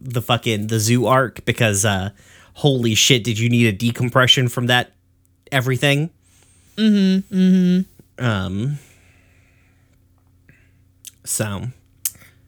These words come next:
Speaker 1: Uh, do we have anything else for, uh, the new Crystal Gems?
Speaker 2: Uh, Connie wearing Steven's clothes was cute.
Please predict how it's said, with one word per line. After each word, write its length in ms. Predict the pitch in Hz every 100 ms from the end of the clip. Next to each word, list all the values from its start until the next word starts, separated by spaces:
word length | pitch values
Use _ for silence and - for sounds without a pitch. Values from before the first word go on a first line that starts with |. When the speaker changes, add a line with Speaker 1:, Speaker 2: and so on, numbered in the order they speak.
| _ _ _ - 101 - _ -
Speaker 1:
Uh, 280 | 98 - 80
do 120 | 120
we 80 | 123
have 120 | 139
anything 400 | 143 151 147 143
else 240 | 135 135
for, 960 | - 135 127 120 117 113 117 113 117 117
uh, 520 | - 110 107 104 104 107
the 140 | 110
new 120 | 117
Crystal 300 | - 120 120
Gems? 480 | 107 107 - - - _ _ _ _ _ _ _ _ _ _ _ _ _ _
Speaker 2:
Uh, 360 | - 208 202 196 -
Connie 340 | 254 269 269
wearing 340 | 240 233 226
Steven's 680 | 220 - 214 208 202 202 190
clothes 640 | - - 196 180 175 - -
was 400 | 170 160 - -
cute. 640 | - 180 156 156 - -